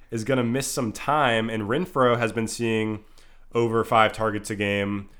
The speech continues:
during that same span. So there's five to six open targets in that offense. Renfrow is an underneath guy. Waller is more of an underneath guy. Carr loves to check it down. He plays with, uh, an extremely high completion percentage and really safe passes.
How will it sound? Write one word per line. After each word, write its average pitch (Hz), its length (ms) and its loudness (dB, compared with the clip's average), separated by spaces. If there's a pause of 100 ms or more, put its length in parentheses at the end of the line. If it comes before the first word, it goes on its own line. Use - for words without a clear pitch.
during 113 220 0
that 107 220 0
same 107 260 -2
span. 101 420 -2
So 110 140 -4
there's 110 320 0 (240)
five 165 260 2
to 180 80 -6
six - 300 -4
open 120 260 -4
targets 110 380 -6
in 117 40 -4
that 110 160 4
offense. 113 460 0
Renfrow 113 500 -2
is 117 100 -2
an 117 80 0
underneath 113 440 0
guy. 123 340 4
Waller 110 480 2
is 117 120 -4
more 117 160 0
of 117 80 -2
an 117 80 0
underneath 117 380 -2
guy. 117 380 0 (240)
Carr 123 260 2
loves 107 260 0
to 107 80 -14
check 123 240 -4
it 113 80 -10
down. 104 400 2
He 110 100 -6
plays 107 340 -2
with, 101 300 -4
uh, 101 340 0
an 98 80 -6
extremely 113 440 -4
high 107 260 0
completion 107 580 -8
percentage 123 460 -4
and 101 100 -4
really 101 200 -4
safe 98 300 -6
passes. 131 580 -8